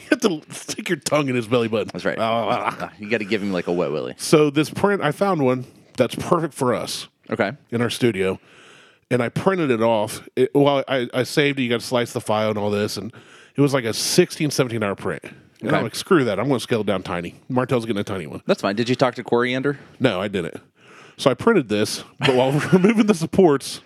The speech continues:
Speaker 1: one of the antlers broke off.
Speaker 2: So it's Elliot.
Speaker 1: So it's Elliot, Elliot Buddha. But, hold on. Well, you can come over here. I did the full print.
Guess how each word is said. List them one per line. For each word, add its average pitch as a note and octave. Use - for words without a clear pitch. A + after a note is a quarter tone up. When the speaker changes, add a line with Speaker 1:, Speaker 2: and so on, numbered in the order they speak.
Speaker 1:
one D#3
of D#3+
the D3+
antlers B2+
broke G#2
off. -
Speaker 2:
So -
it's A#2
Elliot. A#2
Speaker 1:
So -
it's B2+
Elliot, B2+
Elliot C3
Buddha. B2+
But, D#3
hold C3
on. C#3+
Well, C#3+
you F#3+
can E3
come C3+
over F#2+
here. G2+
I B2
did A#2+
the G#2+
full A2
print. G2+